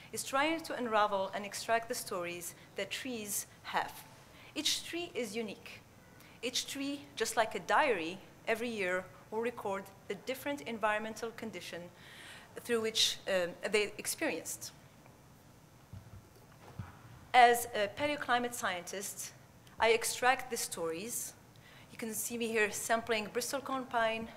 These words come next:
in the Sangre Mountains in New Mexico, or for, after that process,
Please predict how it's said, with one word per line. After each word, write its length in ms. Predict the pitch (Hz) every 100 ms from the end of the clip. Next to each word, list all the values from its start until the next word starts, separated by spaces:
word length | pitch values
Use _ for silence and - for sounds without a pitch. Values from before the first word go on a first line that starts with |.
| - - -
in 240 | 196 190
the 80 | 190
Sangre 500 | - 226 226 220 208
Mountains 440 | 196 196 202 196
in 100 | 190
New 120 | 185 175
Mexico, 640 | 226 - 247 254 233 233 - - - - - - - -
or 120 | 247
for, 200 | 233 - - - - -
after 300 | 294 - 277
that 240 | 240 240
process, 720 | - 262 247 175 185 - -